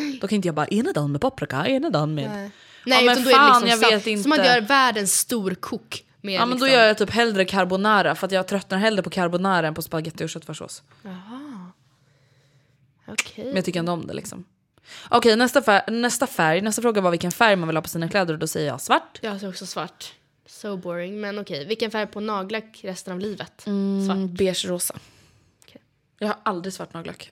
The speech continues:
Speaker 1: Aldrig,
Speaker 2: Jag
Speaker 1: aldrig,
Speaker 2: har
Speaker 1: aldrig,
Speaker 2: precis
Speaker 1: aldrig,
Speaker 2: köpt ett
Speaker 1: aldrig.
Speaker 2: nytt för att mitt har tagit slut. Annars så har jag typ alltid svart. Alternativt ett mörk, mörk grönt som jag har hittat som jag tycker om också.
Speaker 1: Ja, nej, jag har
Speaker 2: Jag vet
Speaker 1: alltid
Speaker 2: inte
Speaker 1: någon sån
Speaker 2: varför,
Speaker 1: här
Speaker 2: men
Speaker 1: färg.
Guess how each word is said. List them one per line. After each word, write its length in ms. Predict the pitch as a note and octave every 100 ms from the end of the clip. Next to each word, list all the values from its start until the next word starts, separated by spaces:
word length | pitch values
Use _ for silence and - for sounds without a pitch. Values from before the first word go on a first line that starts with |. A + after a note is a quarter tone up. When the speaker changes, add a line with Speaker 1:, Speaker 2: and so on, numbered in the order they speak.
| -
Speaker 1:
Aldrig, 320 | G#3+ F3 F3
Speaker 2:
Jag 80 | A3+
Speaker 1:
aldrig, 220 | A#3 A#3+ -
Speaker 2:
har 60 |
Speaker 1:
aldrig, 120 | F3+ -
Speaker 2:
precis 80 | F3
Speaker 1:
aldrig, 120 | F#3
Speaker 2:
köpt 120 | G#3+
ett 60 | G3+
Speaker 1:
aldrig. 180 | A#3
Speaker 2:
nytt 60 | -
för 80 | G#3
att 80 | G3
mitt 120 | F#3
har 80 | F#3+
tagit 140 | F#3+
slut. 240 | - F#3 F3
Annars 260 | G3+ G3
så 60 | G3
har 80 | F#3+
jag 100 | F3+
typ 100 | -
alltid 440 | - F3+ - - G#3 _ _ _ _ -
svart. 360 | - - - -
Alternativt 560 | C#4+ C#4+ A#3+ A3+ F#3+
ett 100 | F#3+
mörk, 380 | G3+ G#3 G#3+ -
mörk 220 | F#3+ F#3
grönt 460 | F#3+ F3+ G#3+ E3+ F3
som 140 | -
jag 60 | C#3
har 40 |
hittat 220 | F3 F3 -
som 120 | F3+
jag 80 | F3
tycker 160 | -
om 100 | F#3
också. 220 | F#3 - G3 - _ -
Speaker 1:
Ja, 100 | A#3
nej, 220 | A3 A3+
jag 80 | A3+
har 60 | A3+ C4
Speaker 2:
Jag 60 |
vet 0 |
Speaker 1:
alltid 120 | E4+ G4
Speaker 2:
inte 20 | -
Speaker 1:
någon 60 | G4+ G#3+
sån 60 |
Speaker 2:
varför, 60 | A3+
Speaker 1:
här 80 | G#3+
Speaker 2:
men 80 | C4
Speaker 1:
färg. 260 | G3 G#3